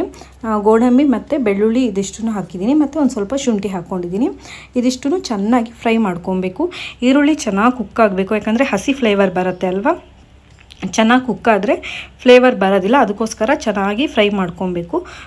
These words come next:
ನೋಡಿ, ಈ ಥರ ಫ್ರೈ ಆದರೆ ಸಾಕು. ಇದು ಫ್ರೈ ಆದಮೇಲೆ ಲಾಸ್ಟಿಗೆ ನಾನು ಒಂದು ಕಟ್ಟಷ್ಟು ಕೊತ್ತಂಬರಿ ಸೊಪ್ಪು ಹಾಕ್ತಾಯಿದ್ದೀನಿ. ಕೊತ್ತಂಬರಿ ಸೊಪ್ಪು ಎಷ್ಟು ಹಾಕಿದ್ರೂ ಚೆನ್ನಾಗಾಗತ್ತೆ.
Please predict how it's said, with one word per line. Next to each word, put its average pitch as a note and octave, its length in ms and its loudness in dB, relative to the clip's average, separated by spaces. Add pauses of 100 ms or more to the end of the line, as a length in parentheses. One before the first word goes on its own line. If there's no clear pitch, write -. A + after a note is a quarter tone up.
(140)
ನೋಡಿ, C#4+ 180 4 (140)
ಈ C4 40 4 (100)
ಥರ C#4+ 100 0 (100)
ಫ್ರೈ A3+ 120 0 (160)
ಆದರೆ F#3 200 -4 (100)
ಸಾಕು. F3+ 360 -8 (520)
ಇದು B3 80 2 (100)
ಫ್ರೈ A#3 120 4 (260)
ಆದಮೇಲೆ G#3 460 0 (600)
ಲಾಸ್ಟಿಗೆ A3 480 0
ನಾನು A#3+ 160 2 (100)
ಒಂದು B3 220 2
ಕಟ್ಟಷ್ಟು A3 480 -4
ಕೊತ್ತಂಬರಿ C4 400 2
ಸೊಪ್ಪು G3 260 -4
ಹಾಕ್ತಾಯಿದ್ದೀನಿ. F#3+ 520 -2
ಕೊತ್ತಂಬರಿ A3+ 400 0
ಸೊಪ್ಪು A3+ 240 -2 (100)
ಎಷ್ಟು - 260 -8
ಹಾಕಿದ್ರೂ G#3+ 440 -2 (100)
ಚೆನ್ನಾಗಾಗತ್ತೆ. F#3+ 720 -2